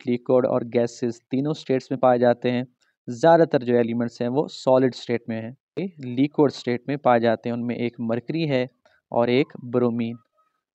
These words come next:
और बहुत कम हैं एलिमेंट्स जो कि गैस, अ, हालत में पाए जाते हैं। उनमें एग्जांपल्स नाइट्रोजन, ऑक्सीजन, क्लोरीन और हाइड्रोजन की हैं।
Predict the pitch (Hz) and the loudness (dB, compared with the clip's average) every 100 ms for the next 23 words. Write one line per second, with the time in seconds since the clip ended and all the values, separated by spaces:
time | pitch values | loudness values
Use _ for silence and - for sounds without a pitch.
0 | - 120 117 123 135 139 - 143 139 120 | 0 0 0 0 0 0 0 0 0 -2
1 | 117 120 117 120 120 - 117 117 - 165 | -2 -2 -4 -4 -6 -8 -6 -6 -4 -8
2 | 151 120 127 123 123 - _ _ _ - | -8 -2 2 2 2 -8 _ _ _ -8
3 | - 113 113 117 - 120 117 - 120 120 | -2 0 0 -2 2 2 0 -4 0 2
4 | 120 113 - 120 117 - 117 117 113 _ | 2 -2 -4 -10 -10 -10 -8 -6 -8 _
5 | _ 135 117 123 120 123 117 - - 123 | _ -14 -6 -4 -2 -4 -6 -10 -10 -4
6 | 113 - 123 120 120 117 117 - 120 120 | -4 -4 -4 -4 -4 -4 -6 -8 -8 -6
7 | 117 - 117 113 120 120 123 113 113 110 | -8 -6 -4 -4 -8 -4 -4 -4 -6 -8
8 | - 123 113 | -14 -14 -16